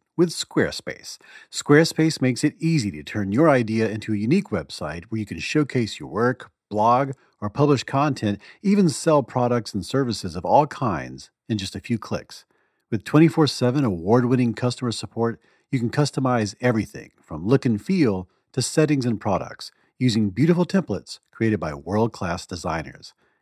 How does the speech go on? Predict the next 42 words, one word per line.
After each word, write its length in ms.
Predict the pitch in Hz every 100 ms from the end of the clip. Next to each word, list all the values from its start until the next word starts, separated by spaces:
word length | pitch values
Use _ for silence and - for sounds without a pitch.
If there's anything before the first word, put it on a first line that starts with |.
| -
And 140 | 123
there's 160 | 117 104
nothing 340 | 123 160 175
to 100 | 117
install, 720 | 107 92 - - 117 131 147 - _ _
patch, 400 | 117 113 135 - -
or 140 | 101
upgrade, 540 | 104 127 147 160 175 165 _ _ _ _
ever. 320 | 90 - - _ _ _ _ _ -
Head 160 | 139
to 60 | 151
squarespace 840 | - - 165 185 - - - -
dot 240 | - 110 101
com 420 | - 120 73 -
for 180 | - 92
a 60 | 87
free 200 | 139 127
trial, 520 | - 170 143 78 80 _ _ -
and 80 | 135
when 100 | 151
you're 80 | 151
ready 220 | 196 208
to 60 | 156
launch, 520 | 139 95 62 - - _ _ -
use 240 | 123 156
the 120 | 131
offer 280 | 123 117 120
code 400 | - 117 95 87 _
so 380 | - - 165 180
smart 540 | 180 - 160 - - _ _
to 80 |
save 340 | - 120 90 -
ten 200 | - 160
percent 300 | 147 - 139 98
off 340 | 82 73 _ _ -
of 100 | 92
your 120 | 78
first 340 | - 123 123
purchase 540 | - 110 104 143 - -
of 100 | 90
a 80 | 76
website 520 | 101 139 - 185